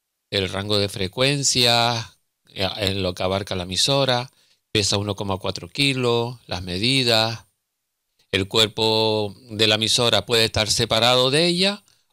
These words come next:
o puede estar unido a ella, ¿vale? Se puede poner de las dos maneras, igual que la F T M trescientos, por ejemplo, o la F T M doscientos. El cuerpo puede estar separado o puede estar unido.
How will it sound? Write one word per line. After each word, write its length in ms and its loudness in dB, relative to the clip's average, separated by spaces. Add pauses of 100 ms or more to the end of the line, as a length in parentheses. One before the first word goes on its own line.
o 180 0
puede 240 4
estar 340 0
unido 440 2
a 100 4
ella, 480 0 (260)
¿vale? 440 -2
Se 140 -6
puede 220 -2
poner 260 -4
de 80 0
las 120 2
dos 120 -2
maneras, 380 2
igual 200 0
que 100 0
la 120 4
F 160 -4
T 120 -6
M 160 -4
trescientos, 680 -4
por 140 -16
ejemplo, 440 -10 (1400)
o 140 -8
la 100 -4
F 160 -8
T 100 -8
M 180 -4
doscientos. 680 -6 (1800)
El 100 -2
cuerpo 260 -4
puede 160 2
estar 460 -2
separado 600 0
o 160 -4
puede 200 -2
estar 340 -2
unido. 520 -8